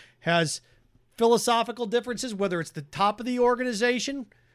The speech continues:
Tom Coughlin's gone, whether it's Dave Caldwell, whether it's Doug Marrone, whether it's Todd Wash, whoever it is, he just has,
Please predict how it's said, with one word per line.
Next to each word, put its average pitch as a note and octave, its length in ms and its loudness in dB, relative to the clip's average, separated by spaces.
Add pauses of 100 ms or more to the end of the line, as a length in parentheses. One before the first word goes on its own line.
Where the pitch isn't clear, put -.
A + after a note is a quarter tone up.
(100)
Tom G#3+ 220 2
Coughlin's G#3+ 320 2
gone, B3 300 2
whether F#3 180 2
it's C#3 160 -6
Dave G#3+ 300 6
Caldwell, A#3+ 680 6 (220)
whether F3 320 2
it's D3+ 140 -6
Doug A3+ 280 4
Marrone, B3 640 2 (1500)
whether F3 200 4
it's D#3+ 120 -2
Todd A3 300 8
Wash, A#3+ 520 4
whoever C#4+ 300 6
it D#4+ 60 2
is, G4 100 2
he C4 80 -2
just A3+ 140 -4
has, A3 180 4